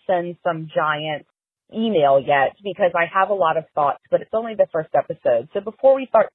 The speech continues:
start theorizing, I wanna kinda digest. But I did wanna comment on something that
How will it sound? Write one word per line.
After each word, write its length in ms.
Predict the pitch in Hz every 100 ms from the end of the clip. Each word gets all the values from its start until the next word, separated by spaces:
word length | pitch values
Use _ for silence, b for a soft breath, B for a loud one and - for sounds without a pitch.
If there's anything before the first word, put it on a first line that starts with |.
| _
start 240 | 214 - -
theorizing, 560 | 180 170 151 143 156
I 40 | 151
wanna 200 | 151 160
kinda 280 | - 147 143
digest. 640 | 151 139 143 139 120 - -
But 180 | 202 - b b b
I 100 | 285
did 200 | 247 427
wanna 220 | 494 427 -
comment 280 | 214 202 185
on 120 | 180
something 320 | 175 165 165 160
that 160 | 147